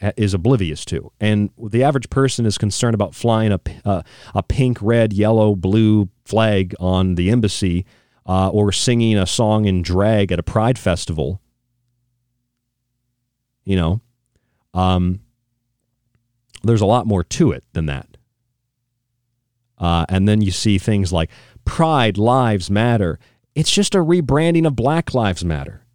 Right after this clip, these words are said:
Do you not? It's the same groups. It's the same people. It's, it's taking what you perceive as marginalized groups and exploiting them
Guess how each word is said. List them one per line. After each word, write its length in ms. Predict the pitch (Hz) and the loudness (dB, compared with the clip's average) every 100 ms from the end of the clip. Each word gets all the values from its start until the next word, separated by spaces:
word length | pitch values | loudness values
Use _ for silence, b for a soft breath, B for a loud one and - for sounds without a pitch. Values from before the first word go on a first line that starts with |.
| - | -4
Do 80 | 131 | 0
you 60 | |
not? 180 | 185 - | 2 0
It's 220 | 131 135 - | -2 -2 -2
the 80 | |
same 480 | 151 - 175 180 170 | -2 0 2 2 2
groups. 440 | 117 120 170 - 117 | 2 2 2 0 -6
It's 140 | - | -4
the 100 | 139 | -4
same 480 | - - 160 165 160 | -2 -2 0 2 0
people. 460 | - 180 - 113 - | 0 -2 0 -2 -2
It's, 220 | 123 - b b b b - | -4 -6 b b b b -6
it's 180 | 131 | -4
taking 460 | - 151 185 196 170 | -2 0 0 2 0
what 140 | 139 | 0
you 120 | 147 135 | 0 0
perceive 520 | 139 123 - 151 131 | 0 0 2 2 2
as 100 | 107 | 0
marginalized 880 | 113 127 160 147 156 131 120 104 - | 2 2 2 0 0 2 2 0 -4
groups 520 | 98 131 127 - - | -2 2 2 0 -10
and 200 | 117 120 | -6 -4
exploiting 840 | 113 - - - 123 147 165 156 127 | -4 -4 -8 -4 0 2 2 2 2
them 260 | 117 107 | 2 0